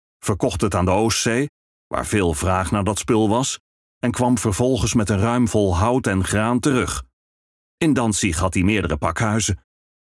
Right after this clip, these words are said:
Hij heeft er ook een poos gewoond, maar de laatste jaren was hij weer terug in Zutphen.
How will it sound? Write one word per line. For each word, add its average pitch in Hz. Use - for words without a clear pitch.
Hij 92
heeft -
er 92
ook 95
een 90
poos 82
gewoond, 98
maar 73
de 78
laatste 110
jaren 107
was 92
hij 101
weer 87
terug 113
in 104
Zutphen. 76